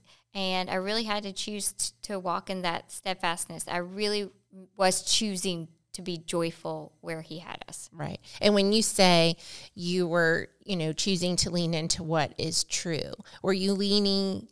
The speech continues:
Speaker 2: was that truth, like, about who God was, what his word said, a combination of all of them? So if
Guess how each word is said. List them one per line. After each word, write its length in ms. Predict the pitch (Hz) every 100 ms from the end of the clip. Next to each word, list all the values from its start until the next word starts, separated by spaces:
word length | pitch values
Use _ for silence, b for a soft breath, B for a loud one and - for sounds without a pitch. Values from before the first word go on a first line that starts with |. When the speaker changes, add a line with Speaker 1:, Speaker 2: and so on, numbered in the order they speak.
| -
Speaker 2:
was 240 | - 202 190
that 260 | 180 165
truth, 400 | - - 185 175
like, 240 | 156 - -
about 280 | - - - b b - -
who 200 | 180 165
God 320 | 185 160 -
was, 720 | - 190 208 226 262 269 - b b b b _
what 180 | 165 170
his 200 | 196 -
word 320 | 147 220 226
said, 720 | - 240 233 240 233 240 226 _ _ _ _ -
a 80 | 190
combination 640 | 180 160 156 151 - 147
of 80 | - -
all 240 | 196 202
of 140 | 202 196
them? 380 | 196 190 185
So 340 | 185 - 170 - - _ _ _ _
if 240 | 175 -